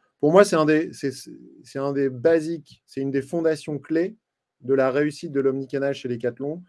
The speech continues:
c'est faire en sorte qu'il n'y ait pas de concurrence entre le e-commerce et les, et le magasin. Et derrière, que ce soit après pour des actions de marketing, de communication, c'est beaucoup plus simple à débriefer et à tous s'objectiver sur la même chose, car le C A redescend,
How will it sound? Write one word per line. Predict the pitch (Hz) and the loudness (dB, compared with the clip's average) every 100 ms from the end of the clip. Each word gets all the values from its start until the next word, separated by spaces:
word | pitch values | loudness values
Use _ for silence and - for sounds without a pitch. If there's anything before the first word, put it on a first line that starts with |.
| _ | _
c'est | _ 127 | _ -6
faire | 123 147 | 0 2
en | 143 | 2
sorte | 139 151 143 | 0 -4 -4
qu'il | |
n'y | 120 | -2
ait | |
pas | 147 | -2
de | 147 | -2
concurrence | 139 - 135 139 127 | -8 -4 -2 -2 -4
entre | 113 - | -12 -8
le | 113 131 | -4 -4
e-commerce | 131 123 127 143 - _ _ _ _ | -2 -2 -2 -4 -8 _ _ _ _
et | 139 | 2
les, | 131 | 2
et | 131 135 | 2 2
le | 127 | 2
magasin. | 120 113 101 92 _ _ _ _ | 0 -4 -4 -8 _ _ _ _
Et | 123 | 2
derrière, | 123 113 117 156 - _ _ _ | 2 4 4 4 0 _ _ _
que | 127 | -6
ce | 135 | -6
soit | - 139 | -2 0
après | 123 147 | 2 0
pour | 139 123 | -2 -4
des | 113 | -2
actions | 117 110 120 | -4 -4 -6
de | 117 | -4
marketing, | 127 127 127 143 | -4 -4 -6 -6
de | 120 | -4
communication, | 113 117 113 110 113 110 139 | -4 -4 -4 -4 -6 -6 -10
c'est | 170 120 | -8 -8
beaucoup | 110 165 160 | -4 -4 -4
plus | 151 | -8
simple | 147 151 135 | -6 -4 0
à | |
débriefer | 123 127 120 123 - 135 131 _ _ | 2 0 0 -4 -2 -2 -2 _ _
et | 110 | -6
à | 101 | -6
tous | - 175 | -8 -10
s'objectiver | 175 147 123 123 - 127 127 | -4 -4 -2 -4 -4 -2 -2
sur | 127 | 0
la | 110 | -2
même | 107 104 | -2 -4
chose, | - 160 160 - _ | -2 0 -2 -10 _
car | - 120 | 0 2
le | 120 | 2
C | 113 120 | 0 2
A | 135 | 4
redescend, | 131 107 107 127 143 | 4 0 -4 -4 -4